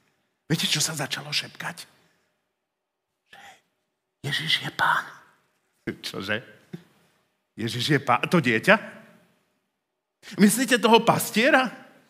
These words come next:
Toho, čo sedí tam s tými prostitútkami? Toho, ktorý je pri chudobných? To je pán?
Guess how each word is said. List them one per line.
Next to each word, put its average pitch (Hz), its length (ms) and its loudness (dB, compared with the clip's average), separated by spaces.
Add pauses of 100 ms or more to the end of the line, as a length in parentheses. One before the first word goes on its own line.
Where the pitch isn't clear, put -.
(640)
Toho, 269 320 6
čo - 180 2
sedí 254 460 2
tam 226 160 6
s - 80 -6
tými 214 160 2
prostitútkami? 240 1300 0
Toho, 269 400 6
ktorý 233 480 4
je 214 160 8
pri 233 240 2
chudobných? 294 960 2
To 240 200 8
je 302 120 6
pán? 277 400 6